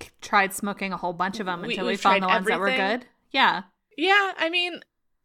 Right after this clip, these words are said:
Speaker 2: that's a risky trial and error process.
Speaker 1: Yeah, well, humans are pretty dumb.
Speaker 2: Yeah, I mean,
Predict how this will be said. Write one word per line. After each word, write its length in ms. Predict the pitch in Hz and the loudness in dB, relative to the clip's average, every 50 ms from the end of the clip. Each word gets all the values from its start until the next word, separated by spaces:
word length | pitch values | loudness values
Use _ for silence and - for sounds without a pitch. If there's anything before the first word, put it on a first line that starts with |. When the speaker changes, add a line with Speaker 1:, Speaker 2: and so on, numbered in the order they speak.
| _ _ _ _ _ _ _ | _ _ _ _ _ _ _
Speaker 2:
that's 220 | - 285 311 302 330 | -2 -2 0 0 0
a 80 | 302 | -4
risky 720 | 262 226 214 262 285 285 - - - 302 294 277 269 269 254 | -2 0 2 2 2 2 0 -4 -2 -2 -2 -2 -2 -2 -4
trial 580 | - - 277 254 240 240 226 226 226 226 214 | -6 -2 0 2 2 4 4 4 4 2 0
and 440 | 175 - - 220 202 196 202 196 185 _ _ _ _ - | -2 -4 -6 -6 -6 -6 -8 -8 -10 _ _ _ _ -8
error 220 | - 220 208 196 196 | -4 0 0 0 0
process. 640 | - - 190 175 170 190 - 175 147 165 165 208 - | -2 -4 -4 -4 -4 -2 -2 -2 -2 -2 -2 -2 -2
Speaker 1:
Yeah, 260 | 254 254 247 262 254 233 | 0 4 4 6 6 4
well, 180 | 208 233 233 | 4 0 -2
humans 400 | 226 - - 302 294 302 277 247 | -4 -6 -6 -4 -2 -2 -2 -2
are 80 | 208 190 | -2 -4
pretty 260 | 196 - 196 180 170 | -4 -6 -6 -6 -6
dumb. 380 | 160 - 147 156 160 170 175 - _ _ _ _ _ - | -6 -8 -8 -8 -8 -10 -12 -14 _ _ _ _ _ -6
Speaker 2:
Yeah, 300 | 226 220 220 220 214 - | -2 -2 0 0 0 0
I 40 | - | 0
mean, 300 | 226 233 233 233 220 - | -2 -2 -2 -4 -6 -8